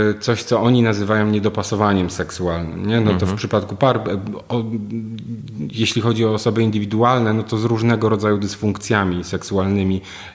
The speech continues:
Speaker 1: jak, e, zaburzenia erekcji, przedwczesny wytrysk, e,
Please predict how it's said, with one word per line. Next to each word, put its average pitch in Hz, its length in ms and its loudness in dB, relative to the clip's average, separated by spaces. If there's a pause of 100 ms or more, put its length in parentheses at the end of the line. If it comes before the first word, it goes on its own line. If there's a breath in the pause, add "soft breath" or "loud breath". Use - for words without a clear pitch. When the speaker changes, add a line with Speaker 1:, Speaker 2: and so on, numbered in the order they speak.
Speaker 1:
jak, 101 280 2
e, 110 40 2 (760)
zaburzenia 107 460 2
erekcji, 110 360 0
przedwczesny 104 520 -2
wytrysk, 104 600 0
e, 104 40 -2